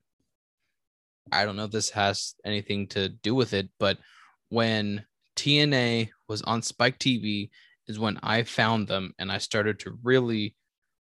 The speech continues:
watch them. I mean, I really w-, like, I mean, not, I mean, not just because Jeff Hardy was there, but I mean,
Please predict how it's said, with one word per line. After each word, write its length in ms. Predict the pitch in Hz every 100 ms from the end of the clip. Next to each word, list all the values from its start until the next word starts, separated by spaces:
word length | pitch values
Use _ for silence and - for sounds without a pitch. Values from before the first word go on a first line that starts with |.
| -
watch 440 | 110 98 95 -
them. 260 | 87 67 - _ _ _ _ _ _ _ _ _ _
I 60 | 110
mean, 460 | 110 110 101 104 107 _ _ _ _ -
I 100 | 107
really 760 | 104 107 131 143 135 113 104
w-, 240 | 101 101 -
like, 240 | 101 98 -
I 80 | 110
mean, 240 | 120 117 -
not, 260 | - 175 165 - -
I 80 | -
mean, 200 | 143 117
not 160 | 139 160
just 160 | 156
because 240 | - 143 120
Jeff 200 | 120 -
Hardy 240 | 113 107
was 180 | 101 101
there, 240 | - - 107
but 120 | 110
I 60 | 104
mean, 200 | 107